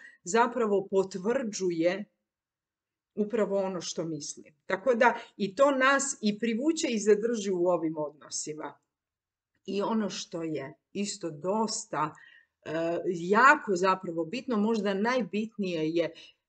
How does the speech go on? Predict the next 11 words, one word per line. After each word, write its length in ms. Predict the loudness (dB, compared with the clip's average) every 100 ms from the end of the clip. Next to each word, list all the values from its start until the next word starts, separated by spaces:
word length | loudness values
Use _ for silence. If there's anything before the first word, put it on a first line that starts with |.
| _ -6 -4 -4
mi 580 | -4 -2 2 6 4 2
isto 480 | 2 2 2 0 0
smo 480 | 0 0 0 0 -2
emotivno 1080 | -2 2 2 0 -4 -8 -6 -4 -4 -4 -8 _ _ _ _ _ _ _ _ _ _ _ _ _ _ -8
nedostupni. 1200 | -4 0 0 0 -6 -8 -10 -14 _ -18 -16 -18 _ _ _ _
A 140 | -10 -6
zašto 460 | -2 -2 -2 -4
smo 180 | -6 -4
emotivno 520 | -6 -6 -8 -10 -8 -6
nedo-, 340 | -4 -6 -8 -16 -14
nedostupni? 760 | -8 -6 -6 -10 -12 -12 -12